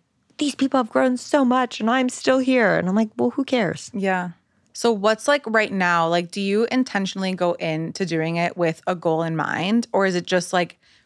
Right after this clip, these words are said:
Speaker 2: presently day to day?
Speaker 1: Day to day. I wish I was someone who, well, that's not true. With my podcast,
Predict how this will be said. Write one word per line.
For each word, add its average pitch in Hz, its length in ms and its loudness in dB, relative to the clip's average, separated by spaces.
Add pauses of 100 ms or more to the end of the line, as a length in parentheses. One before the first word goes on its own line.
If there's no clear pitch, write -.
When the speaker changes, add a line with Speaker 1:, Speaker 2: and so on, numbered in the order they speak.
(140)
Speaker 2:
presently 180 440 0
day 165 180 2
to 156 100 0
day? - 300 -2 (320)
Speaker 1:
Day 175 140 2
to 156 120 2
day. 156 260 2
I 190 140 2
wish 175 300 2
I 220 100 6
was 220 160 0
someone 180 580 2 (600)
who, 165 540 4 (960)
well, 254 340 4 (320)
that's 185 240 2
not 147 120 -2
true. - 120 -2 (380)
With 247 200 2
my 302 120 4
podcast, 170 720 0